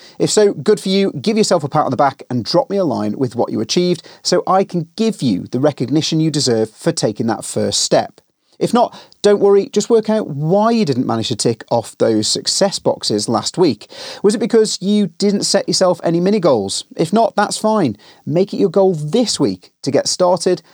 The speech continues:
and start taking those first steps. Was it because the mini tasks you set actually turned out to be a little bit bigger than you expected? If so, again, don't worry.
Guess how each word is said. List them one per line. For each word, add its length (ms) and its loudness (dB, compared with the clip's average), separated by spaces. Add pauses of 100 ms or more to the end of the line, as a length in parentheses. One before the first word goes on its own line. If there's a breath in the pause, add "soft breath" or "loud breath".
(100)
and 100 -2
start 380 0
taking 400 0
those 340 2
first 380 -2
steps. 540 -2 (560 loud breath)
Was 100 4
it 40 -2
because 320 0
the 200 4
mini 240 0
tasks 400 -2
you 80 0
set 280 -2 (120)
actually 640 -2
turned 320 0
out 220 0
to 100 -10
be 220 2
a 80 0
little 340 -2
bit 160 -2
bigger 200 -2
than 140 0
you 120 2
expected? 640 -2 (320 soft breath)
If 120 -2
so, 220 4
again, 320 4
don't 320 2
worry. 420 2